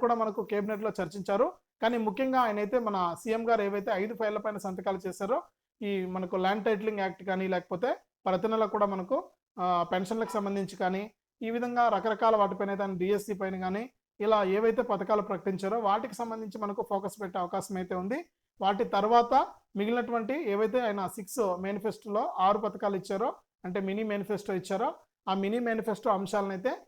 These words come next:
తర్వాత అమలు చేసే అవకాశం ఉందన్నమాట. కాబట్టి ముందుగా ఈరోజు క్యాబినెట్లో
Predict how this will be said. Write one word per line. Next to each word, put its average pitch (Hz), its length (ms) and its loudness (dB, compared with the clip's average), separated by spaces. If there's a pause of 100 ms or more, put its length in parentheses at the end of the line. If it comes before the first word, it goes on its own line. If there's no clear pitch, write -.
(300)
తర్వాత 220 320 2
అమలు 208 340 2
చేసే 208 200 -2
అవకాశం 190 400 -2
ఉందన్నమాట. 185 380 0 (160)
కాబట్టి 208 300 0
ముందుగా 226 380 2 (160)
ఈరోజు 208 300 -2
క్యాబినెట్లో 214 460 -2